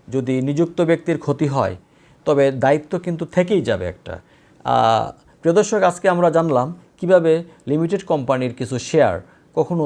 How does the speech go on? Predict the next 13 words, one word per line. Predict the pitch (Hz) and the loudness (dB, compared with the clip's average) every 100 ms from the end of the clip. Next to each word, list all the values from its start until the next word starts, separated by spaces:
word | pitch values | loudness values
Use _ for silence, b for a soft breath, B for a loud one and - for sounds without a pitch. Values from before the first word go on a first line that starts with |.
| 139 | 0
তলবযোগ্য | 156 170 151 143 123 139 127 117 - | 4 4 2 -2 -2 2 2 2 0
হয় | 156 170 | 0 0
না, | 156 175 b b b | 0 -8 b b b
আর | - 120 113 101 | -2 0 0 -2
কিভাবে | - 170 170 160 | -4 0 2 0
কোনো | 160 143 | 0 -2
পরিচালকের | 127 139 135 135 120 123 101 | 0 0 0 0 0 -2 -2
দায়, | 113 113 110 147 b b b b - | 0 0 -2 -8 b b b b -2
আহ, | 117 113 110 107 | 2 4 2 2
হতে | 156 202 | 0 0
পারে | 180 165 147 135 | 2 2 2 0
অসীম, | 135 131 165 147 95 87 | -2 -2 -4 -4 -4 -8
অর্থাৎ | 117 147 | -8 -6